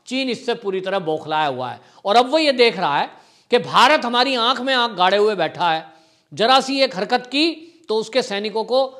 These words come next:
उसका जवाब मिलता है। अब भारत ये तय कर रहा है आगे आने वाले समय में कि वो चीन और पाकिस्तान से एक साथ,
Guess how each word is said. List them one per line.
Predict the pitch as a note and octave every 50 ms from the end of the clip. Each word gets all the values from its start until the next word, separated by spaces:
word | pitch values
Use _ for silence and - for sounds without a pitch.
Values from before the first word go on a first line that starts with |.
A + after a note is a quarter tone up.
| - -
उसका | F3+ E3 - A#3
जवाब | A3 F#3+ F3+ F3+ F3+ F3+ E3 D#3
मिलता | E3 E3 D#3 D#3 E3 D#3
है। | D3 C#3+ D3+ - _ _ _ _ _ _ _ _ -
अब | B3 E4+ F4 C#4 F#3+
भारत | G#3 E3+ F#3 G3+ A3+ B3+ D#4+ F#4+ F#4 F#4
ये | F#4 F4 E4+ D#4
तय | - C4+ C4+ C4
कर | A#3+ - A3 G3+
रहा | - F#3 F3+ F3+ E3+ D#3+
है | F3 G#3
आगे | A3 G3+ F#3 F#3 G3
आने | F#3+ F3+ E3+ E3+ E3+
वाले | E3 D#3+ D#3+ D#3+
समय | - D#3+ D3+ D3 C#3
में | C3+ D#3 G3 A#3+ C4+ B3+ C4 - - _ _ _ _
कि | - G3+
वो | G#3 A3+
चीन | G#3+ A3 - - G#3 A#3 B3 C4 C4
और | C4 B3 G#3+ F3+ -
पाकिस्तान | - F#3+ F#3+ F#3+ G#3 F#3 - - G3 F#3 G3 G3 F#3+
से | - A#3 A#3+ A#3 - - E3+
एक | F#3+ G#3+ A3 G#3+ G#3+ -
साथ, | - - E3 E3 F3+ F#3 E3